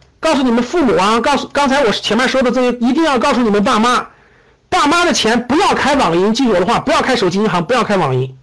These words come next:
老人的钱不要开手机银行，不要开网银，记住我的话。啊，一定要开网银，听好了，用小额资金卡开。听明白？先说啊，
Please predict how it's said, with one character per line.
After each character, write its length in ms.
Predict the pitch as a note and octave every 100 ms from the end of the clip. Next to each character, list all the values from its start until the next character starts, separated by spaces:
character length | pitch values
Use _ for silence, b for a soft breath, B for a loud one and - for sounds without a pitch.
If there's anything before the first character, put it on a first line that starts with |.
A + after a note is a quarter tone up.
| _
老 220 | - F#3+
人 80 | F3+
的 60 | C#4+
钱 200 | - F3+
不 140 | F3+
要 100 | C4+
开 160 | A3 A3+
手 120 | G#3+
机 80 | D#3+
银 60 | F3+
行， 120 | D#3+
不 80 | D3+
要 80 | F#3
开 120 | F3+
网 180 | C#3 B2+
银， 80 |
记 160 | C#3+ G#3+
住 60 | D#3+
我 60 |
的 60 | C3+
话。 200 | D#3 - b b b b b b b b b b
啊， 100 | G3+
一 80 |
定 140 | A3 A4 A#4
要 100 | G4
开 160 | D#4 D#4
网 200 | C#4+ G#3
银， 220 | A3 C4
听 180 | - D4+
好 140 | A#3
了， 160 | F3+ F#3+
用 160 | B3 C4+
小 300 | - A#3 E3+
额 220 | E3 C4+
资 100 | D4
金 160 | G#3 G#3+
卡 140 | D3+
开。 280 | C3+ D3 - _ _ _ _ _ _ _ _ _ _ _ _ _
听 140 | -
明 120 | F#3
白？ 100 | F3+
先 100 | D#3
说 140 | F3 E3+
啊， 160 | C#3+